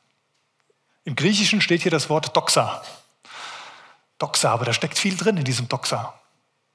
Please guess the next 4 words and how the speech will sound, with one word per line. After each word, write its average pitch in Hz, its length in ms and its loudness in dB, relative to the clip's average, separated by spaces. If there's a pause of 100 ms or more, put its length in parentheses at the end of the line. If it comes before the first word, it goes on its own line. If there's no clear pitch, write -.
Doxa 170 360 4
heißt 135 300 0
Glanz, 139 540 0 (960)
Schein. 160 500 2